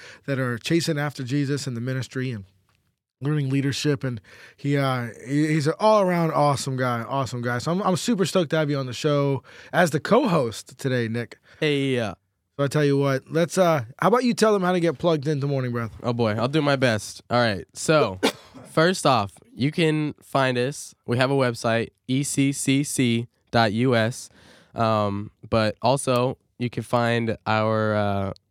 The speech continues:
Speaker 2: our podcast for Morning Breath and all that. Um, I feel like I'm not doing so great so far. I'm trying my best. <laughs> Um, podcast, our Morning Breath podcast,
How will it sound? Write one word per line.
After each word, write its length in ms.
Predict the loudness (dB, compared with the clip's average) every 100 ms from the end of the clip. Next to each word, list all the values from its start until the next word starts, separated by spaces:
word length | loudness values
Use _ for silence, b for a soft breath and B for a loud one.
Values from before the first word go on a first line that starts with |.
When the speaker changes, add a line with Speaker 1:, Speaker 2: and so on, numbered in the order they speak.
| _
Speaker 2:
our 120 | -6 -4
podcast 840 | 2 2 2 0 2 2 -2 -10
for 400 | -4 0 0 0
Morning 400 | 0 0 0 0
Breath 300 | 0 0 -2
and 100 | -2
all 180 | 0 0
that. 360 | 0 -2 -4 b b b -4
Um, 500 | 0 2 0 -2 -8 -16 -12
I 60 | -6
feel 160 | -2
like 80 | 0
I'm 120 | 0
not 160 | 0 0
doing 180 | -2 0
so 180 | -2
great 240 | 0 0 0
so 180 | -2 0
far. 360 | 2 2 0 B -18
I'm 140 | -4
trying 200 | 0 2
my 120 | 2
best. 360 | 2 2 2 -2
<laughs> 720 | 0 2 0 -2 -12 -10 -6
Um, 600 | 2 4 4 2 0 -4 -10 _ _ _ _ 0
podcast, 460 | 2 4 2 2
our 80 | 2
Morning 220 | 2 2
Breath 200 | 2 0
podcast, 580 | 2 2 2 2 0 -4